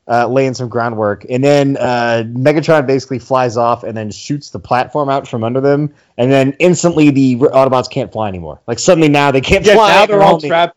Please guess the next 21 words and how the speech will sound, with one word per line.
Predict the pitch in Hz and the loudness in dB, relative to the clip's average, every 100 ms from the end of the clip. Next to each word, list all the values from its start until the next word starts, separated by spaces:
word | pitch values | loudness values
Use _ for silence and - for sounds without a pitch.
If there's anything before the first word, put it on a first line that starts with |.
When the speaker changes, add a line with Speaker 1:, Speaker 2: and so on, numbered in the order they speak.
| _ | _
Speaker 2:
They're | 135 139 | -8 -4
all | 156 165 | -2 -4
trapped | - 131 | -4 0
Speaker 1:
Yeah, | 147 | 0
Speaker 2:
in | 135 | 0
Speaker 1:
suddenly | 190 185 | 0 0
Speaker 2:
the | |
Speaker 1:
they're | 180 | 0
all | 165 | -2
trapped | 180 170 | -2 -4
Speaker 2:
water. | 156 | -2
Speaker 1:
in | |
the | 143 | -4
water. | 143 143 143 139 139 | -4 -4 -4 -6 -8
Uh, | - 123 | -6 -6
somehow | 123 190 220 | -2 0 2
they | 214 | 2
can | - 143 | 0 -6
float | - 170 185 | -4 -2 -2
and | 139 135 | -4 -12
swim, | - 226 208 113 107 127 | -14 -10 -8 -8 -8 -12